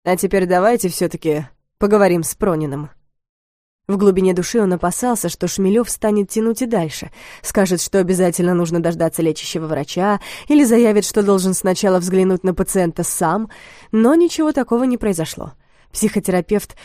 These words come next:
быстро все уладил, пришлось потратить время только на то, чтобы сменить верхнюю одежду на больничный халат.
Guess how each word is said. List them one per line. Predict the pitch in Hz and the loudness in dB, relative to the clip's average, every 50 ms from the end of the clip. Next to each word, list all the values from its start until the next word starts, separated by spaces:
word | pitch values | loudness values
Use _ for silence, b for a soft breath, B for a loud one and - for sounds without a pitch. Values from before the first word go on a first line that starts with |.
| B B B B | B B B B
быстро | 185 196 196 - - - 185 | 2 2 2 2 0 -6 -6
все | - - - - 196 | -4 -4 -2 0 2
уладил, | 180 170 160 160 156 165 196 240 247 233 B B B B B B | 2 2 2 0 0 0 0 -2 -4 -4 B B B B B B
пришлось | 233 247 254 - 339 302 - | -2 -2 0 0 0 -2 0
потратить | - 294 262 - 269 269 - 233 - | 0 0 2 2 0 0 0 -4 -4
время | 247 262 277 262 247 233 | -2 0 0 0 0 2
только | 240 233 233 - 226 214 | 2 0 0 2 2 2
на | 208 196 | 2 2
то, | - 202 | 0 -2
чтобы | 185 - - 185 175 180 | -4 -2 -4 -4 -2 -2
сменить | - - 196 190 185 180 - 170 | -2 0 0 2 2 0 0 0
верхнюю | 175 175 170 - - 170 170 | -2 -2 -2 -2 -2 0 0
одежду | 165 160 180 220 220 214 226 | 0 0 0 -2 0 0 0
на | 220 208 | 0 2
больничный | 190 185 170 170 160 147 - - 160 156 | 2 2 2 2 0 -2 -4 -4 -6 -6
халат. | - - 151 135 98 - - - | -4 -4 -6 -6 -6 -10 -14 -18